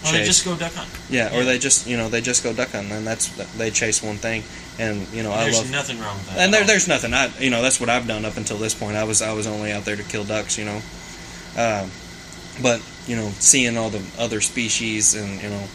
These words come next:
Speaker 2: everyone, what is, what's that, what's it called? The Duck Hunters Challenge? Oh,
Speaker 1: Yeah.
Speaker 2: dude, I've always wanted to do that. Now, now we're doing it. So,
Speaker 1: <laughs>
Speaker 2: you
Speaker 1: Yeah.
Speaker 2: know, it's gonna be great. I'm so excited to get,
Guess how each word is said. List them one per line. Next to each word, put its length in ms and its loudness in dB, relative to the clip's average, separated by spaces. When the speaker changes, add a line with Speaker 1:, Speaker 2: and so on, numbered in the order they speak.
Speaker 2:
everyone, 480 2
what 140 -2
is, 160 -6
what's 240 0
that, 140 -2
what's 160 -2
it 100 -10
called? 240 -2
The 60 -4
Duck 220 -2
Hunters 280 -2
Challenge? 580 0
Oh, 220 4
Speaker 1:
Yeah. 60 -2
Speaker 2:
dude, 160 2
I've 180 0
always 320 2
wanted 200 -4
to 40 -6
do 140 0
that. 220 0
Now, 200 0
now 320 4
we're 100 2
doing 300 4
it. 140 -2
So, 240 6
Speaker 1:
<laughs> 160 -12
Speaker 2:
you 80 0
Speaker 1:
Yeah. 80 6
Speaker 2:
know, 200 4
it's 140 2
gonna 140 0
be 100 4
great. 380 2
I'm 200 -2
so 220 4
excited 520 4
to 80 -2
get, 240 0